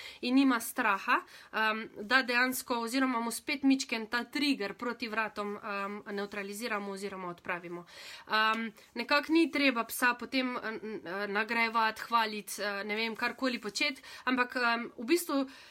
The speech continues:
kaj želim jaz pri s-, pri, pri svojih strankah narediti, je to, da, em, psu čist nevtraliziramo to. To se pravi, da mu, eh, zbijemo to navado, da zmeri, ko grem skozi vrata, odidem nekam.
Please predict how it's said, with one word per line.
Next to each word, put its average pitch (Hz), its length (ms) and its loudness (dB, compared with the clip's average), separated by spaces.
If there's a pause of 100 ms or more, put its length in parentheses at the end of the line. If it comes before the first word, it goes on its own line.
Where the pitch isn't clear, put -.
(220)
kaj 320 180 6
želim 285 340 4
jaz 294 160 -2
pri 254 160 -6
s-, - 200 -6 (100)
pri, 226 260 -4
pri 220 200 -8
svojih 269 340 0
strankah 254 380 0
narediti, 233 400 0
je 226 80 -4
to, 285 180 2
da, 220 300 2 (160)
em, 208 280 -4 (160)
psu 311 280 -2
čist 370 260 0
nevtraliziramo 208 800 -4
to. 190 160 -10
To 208 120 -12
se 220 140 -6
pravi, 254 280 -2
da 220 120 -2
mu, 226 380 -6
eh, 202 220 -6
zbijemo 254 420 0
to 262 120 -2
navado, 247 400 0
da 214 140 -4
zmeri, 269 460 0
ko 262 160 -4
grem 247 240 -4
skozi 220 300 -6
vrata, 226 520 -2
odidem 196 460 -6
nekam. 180 340 -12